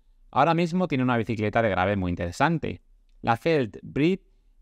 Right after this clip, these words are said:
es una gravel marcadamente racing. Su cuadro de líneas aero la delata. Con cierre de silla integrado y unas formas que la hacen fácilmente reconocible, tiene un generoso paso de rueda que permite usar neumáticos de hasta cincuenta milímetros.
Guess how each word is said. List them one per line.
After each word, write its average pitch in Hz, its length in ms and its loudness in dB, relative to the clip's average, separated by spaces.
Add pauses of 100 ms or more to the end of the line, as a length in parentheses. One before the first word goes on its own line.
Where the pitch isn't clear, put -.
es 127 240 -2
una 104 400 0
gravel 165 400 2
marcadamente 131 640 0
racing. 92 480 -4 (240)
Su 120 200 -8
cuadro 175 380 2
de 123 100 0
líneas 131 360 -2
aero 139 420 0 (140)
la 101 260 0
delata. 92 440 -2 (500)
Con 113 160 -2
cierre 160 200 0
de 160 140 2
silla 139 180 0
integrado 117 500 2
y 110 120 -4
unas 127 240 0
formas 110 500 0
que 98 140 -8
la 98 100 4
hacen 98 200 -2
fácilmente 101 460 -2
reconocible, 110 720 -2 (280)
tiene 143 180 0
un 160 60 2
generoso 131 440 0
paso 110 240 -2
de 113 100 2
rueda 120 300 2
que 104 120 -2
permite 104 360 0
usar 104 220 -2
neumáticos 117 600 0
de 120 60 2
hasta 113 200 -2
cincuenta 127 580 0
milímetros. 127 760 -2